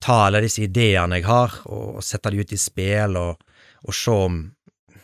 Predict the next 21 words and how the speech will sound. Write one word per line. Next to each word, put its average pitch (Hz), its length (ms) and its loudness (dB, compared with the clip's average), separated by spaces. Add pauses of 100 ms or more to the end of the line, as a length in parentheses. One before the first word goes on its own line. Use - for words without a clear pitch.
(840)
alle 110 260 4
andre 117 360 4
liker 101 360 -2
det 107 160 0
jeg 90 220 -4 (260)
synes - 240 -8
det 98 80 -10
er - 60 -12
kult. - 340 -4 (460)
Så - 180 -2
begynte 147 400 2
jeg 123 300 4
og 101 800 0
Sigurd 101 380 -4
Almås 107 400 -2
da, 139 140 0
som 113 180 0
jeg 101 160 -2 (340)
startet 117 540 -2
Fitnessport 95 560 -6
med, 143 180 0